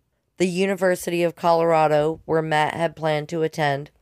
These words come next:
sent his younger brother Adam one of their jerseys bearing Matt's name and the jersey number he wore,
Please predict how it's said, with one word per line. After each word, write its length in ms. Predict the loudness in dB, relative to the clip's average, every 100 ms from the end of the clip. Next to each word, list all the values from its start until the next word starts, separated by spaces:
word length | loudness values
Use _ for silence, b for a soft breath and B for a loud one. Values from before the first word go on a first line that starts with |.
| _
sent 340 | _ 0 0 0
his 240 | -2 -2
younger 340 | 0 0 0 -2
brother 440 | 2 2 2 2
Adam 520 | 4 4 4 0 -4 -14
one 280 | -2 0 0
of 140 | 0
their 200 | -2 -2
jerseys 640 | -2 -2 -2 -4 -10 -12
bearing 440 | -2 0 0 -2 -2
Matt's 440 | 0 0 -2 -6
name 400 | -2 0 -2 -6 -4
and 200 | -4 -2
the 60 |
jersey 480 | -4 -2 -2 -4 -6
number 360 | -4 -4 -6 -10
he 160 | -10
wore, 460 | -10 -4 -2 -2 -6